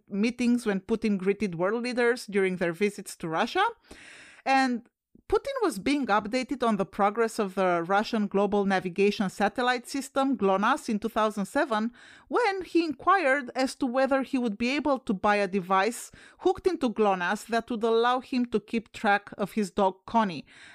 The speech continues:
And the collar was demonstrated on Connie on October seventeen, two thousand eight.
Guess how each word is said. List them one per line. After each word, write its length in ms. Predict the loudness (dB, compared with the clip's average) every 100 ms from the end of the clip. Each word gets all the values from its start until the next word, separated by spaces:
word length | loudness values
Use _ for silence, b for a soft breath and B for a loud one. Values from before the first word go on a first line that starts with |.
| B
And 380 | 2 4 2 0
the 100 | -4
collar 520 | -2 0 2 4 2
was 260 | 0 -2
demonstrated 840 | 0 -2 0 -2 -2 -2 -2 0 -2
on 140 | -2
Connie 500 | 0 0 0 0 -6
on 380 | -4 -4 -4 -6 B B B B
October 480 | -4 0 0 2 -2
seventeen, 600 | 0 -2 0 0 0 0
two 100 | 0
thousand 420 | 0 0 0 -2
eight. 380 | 0 0 0